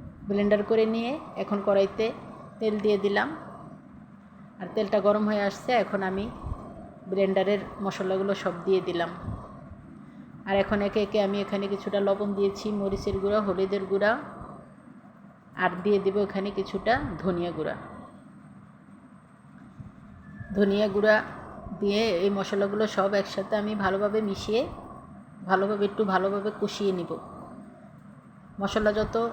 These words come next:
কষানো হবে, তরকারি খেতে ততটা মজা হবে। আর এভাবে কাঁঠালের বিচি যদি এই চাপা শুটকি দিয়ে রান্না করা হয়, তাহলে কিন্তু খেতে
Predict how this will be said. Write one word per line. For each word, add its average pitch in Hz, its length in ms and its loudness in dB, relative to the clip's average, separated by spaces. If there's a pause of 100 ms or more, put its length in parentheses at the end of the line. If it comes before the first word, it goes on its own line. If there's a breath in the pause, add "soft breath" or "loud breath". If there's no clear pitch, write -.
(140)
কষানো 202 420 0
হবে, 214 200 2 (920)
তরকারি 214 300 0
খেতে 208 340 -4
ততটা 214 320 -2 (280)
মজা 180 240 -2
হবে। 160 220 -4 (1120 loud breath)
আর 190 120 0 (120)
এভাবে 226 260 6
কাঁঠালের 220 460 4
বিচি 220 360 -4 (880)
যদি 208 340 4 (240)
এই 214 100 2 (300)
চাপা 220 260 2
শুটকি 220 300 -4
দিয়ে 214 180 4
রান্না 208 280 4
করা 220 220 4
হয়, 208 200 4 (100)
তাহলে 196 260 2
কিন্তু 220 260 -4 (100)
খেতে 214 320 0